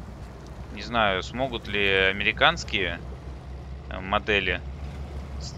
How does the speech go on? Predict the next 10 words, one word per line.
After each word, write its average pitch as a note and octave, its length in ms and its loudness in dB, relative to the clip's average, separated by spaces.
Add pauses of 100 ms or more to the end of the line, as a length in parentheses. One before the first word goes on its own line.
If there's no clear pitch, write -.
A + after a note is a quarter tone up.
(120)
с - 140 -8
той A#2+ 180 4
же A2 140 0
уверенностью A#2+ 560 2
длинные, G#2 420 0
которые, F#2 480 0 (560)
э, - 240 -8 (100)
проезжать G#2 540 4
данное G2 300 4
препятствие. F#2+ 720 2